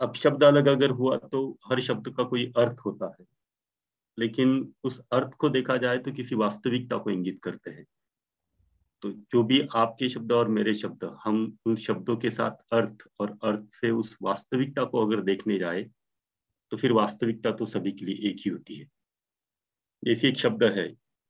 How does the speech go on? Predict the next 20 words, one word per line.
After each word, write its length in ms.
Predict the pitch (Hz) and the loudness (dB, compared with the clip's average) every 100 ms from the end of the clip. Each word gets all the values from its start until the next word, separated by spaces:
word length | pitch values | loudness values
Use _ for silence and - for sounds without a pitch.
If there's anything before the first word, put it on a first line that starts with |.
| - | -10
ना, 100 | 107 | -10
शिक्षा, 540 | - 117 - 92 78 _ _ _ _ _ _ _ - | -6 -6 -2 -4 -4 _ _ _ _ _ _ _ -10
education। 560 | 107 107 101 - - - _ _ _ _ _ _ _ _ _ _ _ _ _ _ _ _ _ - | -6 -2 -2 -2 -8 -18 _ _ _ _ _ _ _ _ _ _ _ _ _ _ _ _ _ -2
अब 160 | 131 127 | -2 2
ये 140 | 143 | 4
जो 180 | 147 160 | 6 6
शिक्षा 420 | - 156 - 165 | 2 0 0 2
है, 320 | 147 147 147 - _ _ 156 | 2 2 -2 -12 _ _ -8
education 520 | 123 147 135 - 127 | -4 -2 0 0 0
है, 280 | 123 117 - | 0 -4 -6
इस 120 | 131 | -10
शब्द 300 | - 127 113 | -2 -2 2
को 420 | 127 - 127 127 - | 2 2 0 -2 -4
अगर 180 | 107 113 | -2 0
हम 220 | 117 110 | 0 -2
दस 280 | 104 123 123 | 2 0 0
लोगों 180 | 120 113 | -4 -4
के 160 | 110 | -4
सामने 340 | 104 95 98 98 | -4 -4 -2 -2
रखें, 360 | 92 - - | -4 -4 -4